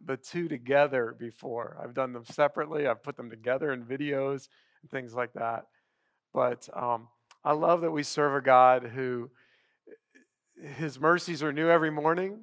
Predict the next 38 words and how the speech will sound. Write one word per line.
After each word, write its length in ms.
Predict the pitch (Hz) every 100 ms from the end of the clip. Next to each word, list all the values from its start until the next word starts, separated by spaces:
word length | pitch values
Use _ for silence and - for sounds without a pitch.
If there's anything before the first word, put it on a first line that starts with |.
| -
He 120 | 147
calls 380 | - 156 156 151
us 180 | 143 165
into 300 | 165 143 151
new 180 | 156
things 500 | 160 165 160 180 160
and 120 | 135 131
new 160 | 147
ventures, 600 | 131 143 160 180 180 175
and 180 | 143 127 - _ _ _
we 140 | 160 151
step 360 | - 151 147
out, 360 | 147 156 196 -
and, 260 | 139 127 127 _ _ -
and 140 | 135
sometimes, 840 | 123 165 160 170 160 165 156 - - _ -
lo 240 | 190 160 160
and 100 | 151
behold, 420 | 139 156 156 139
we 120 | 127
find 300 | - 147 139
something 420 | - 143 147 113
works, 480 | 135 185 202 - -
and 100 | 147
it's 180 | 131 -
great. 400 | - 170 208 - - -
Uh, 200 | 123 120 -
other 200 | 165 160
times 360 | 156 160 156
we 120 | 160 147
step 320 | - 156 -
out, 260 | 151 147
and, 120 | 147 - _ _ - -
"Oh, 120 | - _
it 80 | -
didn't 180 | 196
quite 320 | - 165 180 -
work." 380 | 175 208 -